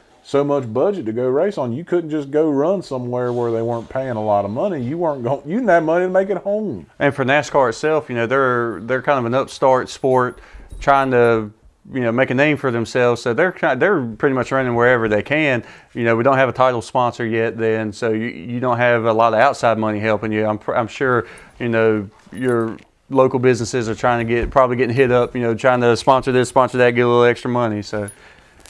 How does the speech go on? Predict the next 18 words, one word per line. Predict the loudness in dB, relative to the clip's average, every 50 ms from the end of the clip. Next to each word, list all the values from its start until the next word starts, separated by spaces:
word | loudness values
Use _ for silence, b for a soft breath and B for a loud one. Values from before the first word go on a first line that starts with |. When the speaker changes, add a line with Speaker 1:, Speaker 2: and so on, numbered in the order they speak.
| -4
Speaker 1:
Here's, | 0 2 4 4 2 0 -4
here's | -4 0 4 4 4 4 2
something | 2 2 2 2 4
I | 2 0
found | 2 4 2 4 4 2 2
interesting, | 0 -2 -2 -2 -10 -8 -4 -4 -2 2
though, | 4 4 4 4 4
from | 2 2 2 2 4 2
nineteen | 2 2 2 0 -2 -4 -4 -4 -2
fifty-eight, | 0 -2 -2 0 -2 -4 -2 0 0 0 0 0
as | 0 -2 -4 -6
Brock | -12 -20 -16 -4 0 2 2 2 0 -4
the | -10 -4
dog | -2 0 0 0 0 -2 -4
comes | -6 -6 -6 -6 -8
and | -10 -8
joins | -6 -6 -6 -6 -6 -6 -8
us. | -8 -10 -10